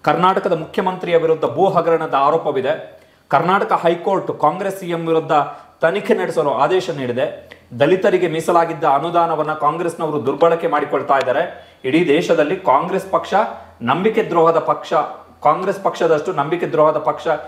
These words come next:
ಇನ್ನೊಂದಿಲ್ಲ" ಎನ್ನುವಂತ ಅಂಶವನ್ನ ಪ್ರಧಾನಮಂತ್ರಿ ನರೇಂದ್ರ ಮೋದಿ ಅವರು ಹರಿಯಾಣದಲ್ಲಿ ಚುನಾವಣಾ ಪ್ರಚಾರದ ಸಂದರ್ಭದಲ್ಲಿ ಹೇಳಿದ್ದಾರೆ. ಅಷ್ಟೇ ಅಲ್ಲ,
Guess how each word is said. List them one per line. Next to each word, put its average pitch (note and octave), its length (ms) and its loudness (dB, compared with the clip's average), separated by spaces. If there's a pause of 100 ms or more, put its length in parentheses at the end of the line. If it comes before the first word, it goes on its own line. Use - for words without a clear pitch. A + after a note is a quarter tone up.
(180)
ಇನ್ನೊಂದಿಲ್ಲ" F3 420 0
ಎನ್ನುವಂತ D3 400 0
ಅಂಶವನ್ನ D3 500 0
ಪ್ರಧಾನಮಂತ್ರಿ D#3+ 720 -2
ನರೇಂದ್ರ D3 360 -2
ಮೋದಿ C3 260 -2
ಅವರು C#3+ 420 -2 (500)
ಹರಿಯಾಣದಲ್ಲಿ F3 880 2
ಚುನಾವಣಾ F#3+ 380 2
ಪ್ರಚಾರದ D#3 460 0
ಸಂದರ್ಭದಲ್ಲಿ C3+ 560 -4
ಹೇಳಿದ್ದಾರೆ. B2 340 -2
ಅಷ್ಟೇ C#3 280 0
ಅಲ್ಲ, G3+ 180 2